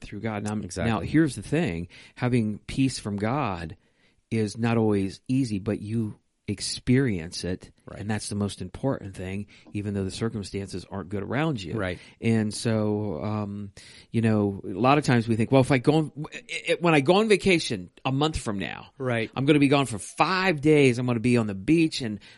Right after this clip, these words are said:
Speaker 1: I'm, I'm gonna, I'm gonna reset myself and all that."
Speaker 2: Right.
Speaker 1: Well, you go for five days and you reset yourself. And the second baby back to work, you're back to where you were.
Speaker 2: Mm-hmm.
Speaker 1: So where'd the peace go?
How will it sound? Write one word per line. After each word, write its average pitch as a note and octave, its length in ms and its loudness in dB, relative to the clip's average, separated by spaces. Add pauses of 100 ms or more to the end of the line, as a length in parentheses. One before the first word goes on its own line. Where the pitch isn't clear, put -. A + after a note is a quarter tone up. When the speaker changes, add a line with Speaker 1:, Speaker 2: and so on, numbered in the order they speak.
Speaker 1:
I'm, B2+ 200 -2
I'm B2 160 -2
gonna, A2+ 280 -2
I'm B2 140 -6
gonna G#2+ 140 -6
reset E3 420 -6
myself C3 600 -2
and A2+ 100 -4
all A2 100 -6
that." G2+ 240 -6 (120)
Speaker 2:
Right. G2 400 -14 (220)
Speaker 1:
Well, A#2+ 320 -2
you A#2 140 -6
go G#2+ 160 0
for - 140 -6
five G#2+ 280 -6
days G#2+ 420 -6
and G2+ 300 -12 (420)
you A2 140 -6
reset G#2+ 340 -4
yourself. G#2 540 -8 (400)
And G2 220 -6
the G#2 80 -6
second G2+ 280 -4
baby G2+ 220 -2
back A2+ 240 -6
to - 100 -10
work, G#2 300 -2
you're G#2+ 120 -2
back - 280 -8
to G2+ 100 -8
where G#2+ 120 0
you A#2+ 140 0
were. C#3+ 260 -4
Speaker 2:
Mm-hmm. - 920 -4
Speaker 1:
So A2+ 120 0
where'd A2 200 2
the G#2+ 60 -6
peace E3+ 260 -2
go? G2+ 260 -14